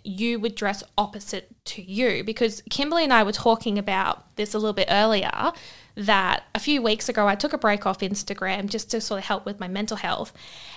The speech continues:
And my mother-in-law noticed the way that I was dressing wasn't the same as how I would usually dress.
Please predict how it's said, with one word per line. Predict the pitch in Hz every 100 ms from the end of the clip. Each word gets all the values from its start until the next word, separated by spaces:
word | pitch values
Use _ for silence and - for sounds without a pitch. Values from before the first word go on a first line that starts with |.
| -
And | 240 233 233 226
my | 226 220 220
mother-in-law | 220 262 427 508 339 226 196 104 73 - - - _ _ _ -
noticed | 226 233 285 370 - 208 - - -
the | 240
way | 220 233 247
that | 254 -
I | 214
was | 208 202
dressing | - 240 330 - 214 196 202 196
wasn't | 220 220 233 220
the | 226
same | - 208 202 208 202
as | - 185 190 190 - _ _ _ _ _
how | - 220 202
I | 196 202
would | 190 185
usually | 190 262 339 294
dress. | - 95 -